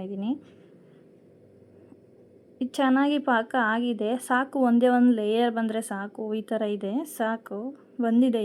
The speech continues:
ಈಗ ಪಾಕ ಆಫ್ ಮಾಡಿ ಇಟ್ಕೊಳ್ಳೋಣ. ಈ ಒನ್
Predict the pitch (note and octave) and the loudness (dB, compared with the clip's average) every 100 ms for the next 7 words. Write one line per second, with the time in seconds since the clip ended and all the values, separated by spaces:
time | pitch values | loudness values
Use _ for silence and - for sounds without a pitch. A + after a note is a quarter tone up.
0 | G3+ G3+ G3+ G#3 G#3+ G#3+ A3+ A3+ B3 - | -2 -6 -6 -6 -6 -6 -4 -2 -2 -2
1 | C4 A#3 A3 - G3+ F#3+ A3 D#4+ - - | 0 0 -2 -4 -4 -4 -6 -8 -14 -20
2 | - - - - - - - - - - | -20 -20 -20 -20 -20 -20 -20 -20 -20 -20
3 | - _ - C#4 | -20 _ 0 6